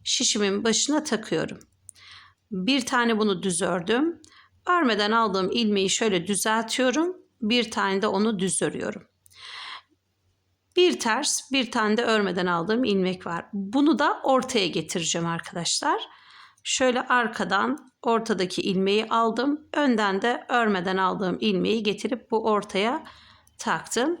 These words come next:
İkisini de düz ördüm. İki ilmeğimi de içeriye doğru A şeklinde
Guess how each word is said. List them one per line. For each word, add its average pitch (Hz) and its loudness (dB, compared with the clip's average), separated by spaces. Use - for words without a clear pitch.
İkisini 196 0
de 233 0
düz 196 0
ördüm. - -6
İki 269 0
ilmeğimi 269 4
de 285 0
içeriye 226 0
doğru 208 0
A 262 6
şeklinde 190 -2